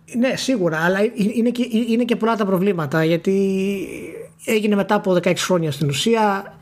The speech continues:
εμ, είχε χαθεί, ξέρεις, αυτή η ενέργεια που είχαν αυτές οι ταινίες. Δεν είχε αρκετό χρόνο, τον πίεσαν πάρα πολύ τα κινηματογραφικά στούντιο, έτρεχε με το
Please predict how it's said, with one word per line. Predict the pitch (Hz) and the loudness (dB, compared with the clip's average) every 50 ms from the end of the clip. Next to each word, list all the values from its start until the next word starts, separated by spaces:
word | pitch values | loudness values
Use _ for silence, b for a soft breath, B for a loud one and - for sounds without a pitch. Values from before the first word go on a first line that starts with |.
| - - - | -20 -8 -4
εμ, | - 180 175 170 170 170 160 165 160 160 160 160 170 170 165 - - - - - | 0 2 2 2 2 2 0 0 -2 -2 -2 -4 -4 -6 -6 -8 -10 -12 -8 -4
είχε | - 208 170 202 | -2 0 2 2
χαθεί, | 196 - 190 151 - - 202 196 180 170 151 139 | 2 2 0 0 2 2 2 2 2 0 0 0
ξέρεις, | - 180 170 - | 0 0 0 0
αυτή | 165 139 135 180 | -2 -2 0 2
η | 175 | 2
ενέργεια | 160 156 165 170 165 160 147 156 156 143 | 4 4 4 4 4 4 2 2 0 0
που | 139 - 156 | 2 2 2
είχαν | 160 175 170 - 160 147 143 143 143 139 | 4 4 2 2 0 0 0 0 0 0
αυτές | 139 135 139 - 170 - - - | -2 0 0 2 0 2 0 -2
οι | - 139 139 135 135 135 | -2 -2 -2 -2 -2 -2
ταινίες. | 135 - 147 160 208 233 233 226 214 - - B B B B B B B B B B B B - | -2 0 2 2 4 4 2 2 0 -4 -8 B B B B B B B B B B B B -2
Δεν | 170 151 208 208 214 | 0 0 0 0 0
είχε | 220 - 196 | 0 0 0
αρκετό | 170 151 175 175 170 | 0 0 0 0 0
χρόνο, | 147 127 156 180 196 214 208 | 0 2 2 2 2 0 0
τον | 180 175 | 0 0
πίεσαν | 156 196 202 185 147 160 160 | 2 2 0 0 0 -2 -2
πάρα | - 180 180 175 151 | 0 0 0 0 2
πολύ | - 165 151 | 2 2 2
τα | 151 | 2
κινηματογραφικά | 139 143 151 147 143 135 139 - - 175 | 2 0 0 0 -2 -2 -2 -2 0 0
στούντιο, | 156 - - 170 147 165 175 | 0 2 0 0 2 2 0
έτρεχε | 170 165 139 151 160 | 0 0 0 0 0
με | 156 151 | 0 0
το | - 156 | 0 -2